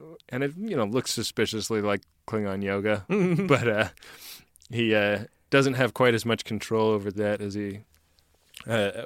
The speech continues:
Speaker 1: over this as he does that. So he, uh, he nicks Riker on the side of the head.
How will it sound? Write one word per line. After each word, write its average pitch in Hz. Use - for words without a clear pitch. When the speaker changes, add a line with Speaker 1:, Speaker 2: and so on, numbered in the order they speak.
Speaker 1:
over 117
this 110
as 98
he 107
does 104
that. 107
So 104
he, 107
uh, 98
he 107
nicks 123
Riker 110
on 98
the 95
side 107
of 101
the 98
head. 101